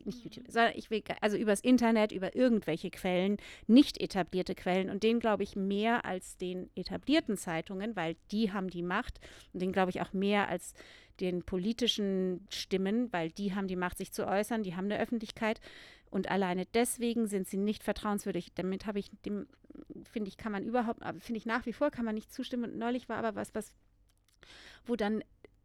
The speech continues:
Speaker 1: äh, eine Situation war, wo ich gedacht habe, "Hä, es macht doch das Moment oder das Element, was uns korrumpiert oder was", also ist es halt doch eine nicht neutrale Kraft und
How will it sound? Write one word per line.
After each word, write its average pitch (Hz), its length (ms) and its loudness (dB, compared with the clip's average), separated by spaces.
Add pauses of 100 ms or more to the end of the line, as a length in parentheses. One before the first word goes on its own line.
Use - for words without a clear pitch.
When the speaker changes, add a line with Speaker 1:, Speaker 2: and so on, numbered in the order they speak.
(160)
Speaker 1:
äh, 208 60 10
eine 220 500 8
Situation 233 420 4
war, 220 140 4
wo 214 60 0
ich 208 100 -4
gedacht 214 180 -2
habe, 202 120 -2
"Hä, 226 300 2
es 269 140 0
macht 240 340 -2
doch 262 300 0
das - 320 -4 (320)
Moment 196 460 -2
oder 202 160 -4
das 202 300 -8
Element, 196 540 -4
was 202 200 -6
uns - 420 -8
korrumpiert 220 880 -2
oder 180 240 -4
was", - 300 -6 (720)
also 208 260 2 (480)
ist 214 180 -8
es - 220 -8
halt 202 200 -4 (160)
doch 247 340 -2 (160)
eine 202 340 -4
nicht 208 680 -4
neutrale 190 800 -2
Kraft - 760 -8 (1500)
und 190 240 -4